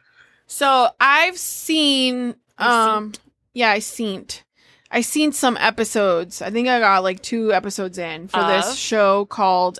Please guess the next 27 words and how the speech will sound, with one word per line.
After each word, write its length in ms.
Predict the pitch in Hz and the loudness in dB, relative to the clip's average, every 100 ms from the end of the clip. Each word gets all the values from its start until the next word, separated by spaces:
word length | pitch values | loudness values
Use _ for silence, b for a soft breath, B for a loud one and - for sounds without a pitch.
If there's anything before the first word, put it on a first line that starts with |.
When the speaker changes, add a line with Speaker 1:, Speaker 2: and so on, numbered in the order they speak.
| - | -4
Speaker 1:
Echoes. 800 | 180 185 226 247 269 302 320 - _ - | -4 -2 0 2 2 -2 -8 -14 _ -6
Speaker 2:
Never 160 | 185 | -4
Speaker 1:
It's 100 | - | -4
on 380 | - 226 247 240 | 0 2 4 2
Speaker 2:
heard. 160 | 196 - | 0 -2
Speaker 1:
Netflix. 400 | - 165 131 - | -4 -4 -6 -8
It's 100 | 214 | -6
a 60 | |
Netflix 440 | 220 196 226 220 196 | -4 -4 -6 -8 -10
original, 360 | 190 175 - | -10 -12 -12
I 100 | 160 | -12
think. 560 | 190 - 170 - - _ - | -12 -14 -14 -14 -20 _ -12
Speaker 2:
Is 160 | 202 | -6
it 100 | 202 | -6
new? 600 | 175 180 165 165 233 285 _ _ _ | -8 -12 -12 -12 -14 -16 _ _ _
Speaker 1:
Um, 580 | 247 269 269 262 254 277 B B | 0 4 4 2 0 -4 B B
yes. 840 | 214 226 208 170 - - - - - B B B B _ _ _ - - | -8 0 2 2 -4 -8 -8 -10 -14 B B B B _ _ _ -20 -20
So, 500 | - - 254 175 190 220 | -6 2 2 2 -6 -6
let 120 | 220 | -2
me 140 | 262 | -2
just 240 | 269 262 226 | -4 -8 -10
read 380 | 214 220 220 208 | -8 -8 -8 -8
you 600 | 214 208 202 196 202 202 | -4 0 0 -2 -6 -12
the 260 | - 202 196 | -14 -4 -4
description. 680 | 185 - - 190 - - 233 | -4 -8 -6 -6 -6 -6 -4
Speaker 2:
The 140 | - | -4
synopsis. 960 | 185 240 - - 214 190 170 185 254 | -4 -6 -8 -4 -2 -2 -4 -8 -12